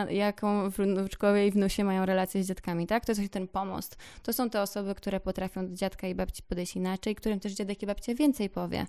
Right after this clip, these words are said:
o swoich wspomnieniach niż swojemu dziecku. Dziecka nie chce obarczać, tak? A wnusiowi już możesz powiedzieć coś pod koniec swojego życia, bo chcesz przekazać swoje dziedzictwo.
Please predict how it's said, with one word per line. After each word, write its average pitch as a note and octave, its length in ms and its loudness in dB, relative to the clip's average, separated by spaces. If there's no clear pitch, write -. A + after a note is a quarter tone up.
o F#3 40 -4
swoich F#3+ 260 2
wspomnieniach F#3 500 -2
niż G3 140 -2
swojemu F#3+ 360 -2
dziecku. F3+ 400 -4
Dziecka - 300 -4
nie G3+ 140 2
chce F#3+ 200 2
obarczać, F3+ 420 0
tak? B3 240 2
A G3+ 100 2
wnusiowi G#3 480 2
już A3 200 2
możesz G#3+ 300 2
powiedzieć F#3 380 -4
coś - 180 -8
pod - 160 -10
koniec F#3 280 -4
swojego F#3 280 -2
życia, F#3+ 180 -4
bo F#3 120 0
chcesz F#3 220 -6
przekazać F3+ 400 -8
swoje - 260 -6
dziedzictwo. - 520 -8